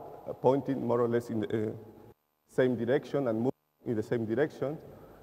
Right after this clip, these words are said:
This is with, uh, some ki-, uh, some, some parameters, and if you move the parameters, you will have also, uh, a suspen-, that suspension forms like a gel, like an active gel. So you have different kind of, uh, uh,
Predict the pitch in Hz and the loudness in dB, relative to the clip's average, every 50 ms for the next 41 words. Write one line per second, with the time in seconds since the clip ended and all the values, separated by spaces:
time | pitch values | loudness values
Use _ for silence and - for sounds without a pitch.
0 | - - - - - 107 135 131 120 143 127 - - - 120 113 - - - - | -20 -20 -20 -18 -10 -4 -2 -2 -2 -2 -4 -6 -4 -4 -4 -4 -4 -6 -10 -4
1 | 107 113 110 110 107 107 - - 131 123 123 123 120 - - 113 113 - - 120 | 0 0 2 2 0 0 0 2 2 4 4 2 0 2 2 2 2 2 0 0
2 | - - 135 127 120 123 123 120 113 113 113 - - - - - - - - - | 2 6 6 6 6 6 2 2 0 -2 -4 -8 -14 -16 -16 -16 -18 -18 -10 -4
3 | - 127 120 117 127 123 151 165 165 143 - 131 147 165 - - - - - - | 0 0 2 4 6 6 6 6 4 2 0 0 -2 -4 -4 -10 -14 -14 -8 -2
4 | - 113 117 107 104 135 135 127 151 170 165 - 147 131 - 143 135 147 151 147 | 0 0 2 2 2 4 4 4 4 4 4 2 0 0 2 4 4 4 4 2
5 | 143 - 151 151 139 131 131 131 143 135 - 135 131 131 - - 143 151 - - | 0 -2 -4 -6 -2 -2 0 0 0 2 4 2 2 2 2 2 2 2 2 0
6 | 143 135 170 - - - - - - - - - - - 110 113 113 110 110 110 | -2 -4 -4 -4 -8 -16 -18 -18 -18 -20 -20 -18 -10 -4 0 2 2 2 2 0
7 | 107 110 104 - - - - - - 113 110 - 123 113 - - 143 143 147 139 | -2 -4 -8 -14 -16 -18 -10 -4 0 0 0 0 -2 -6 -2 2 2 2 2 2
8 | - 127 120 120 113 - - 127 - - - 165 165 165 - 156 156 151 - 135 | -2 -2 -2 -2 -2 -2 -8 -10 -6 -2 2 2 2 2 2 0 0 2 4 4
9 | 127 127 123 - 110 113 113 110 - 110 104 - 117 113 113 104 110 110 107 - | 4 4 4 0 2 2 4 4 4 0 0 2 2 2 2 4 2 0 0 0
10 | 113 110 120 - _ - - 117 104 - - - 90 78 92 110 - - - - | 0 0 0 0 _ -4 -6 -6 -6 -6 -4 -4 -2 -2 -4 -4 -8 -18 -20 -20
11 | - - - - 120 110 127 - 160 131 - 151 123 151 151 - 151 131 123 107 | -20 -18 -10 -6 -4 -4 -2 0 -2 -2 -2 0 -2 -2 0 0 0 -2 -2 0
12 | - 123 120 123 120 117 110 104 - - 95 110 110 107 - - - - - - | 4 4 4 4 4 2 0 -2 -2 -2 -2 -2 -2 -2 -4 -10 -16 -18 -20 -20
13 | - - - - - - - - - - 113 107 | -20 -20 -20 -20 -20 -20 -20 -16 -8 -6 -4 -2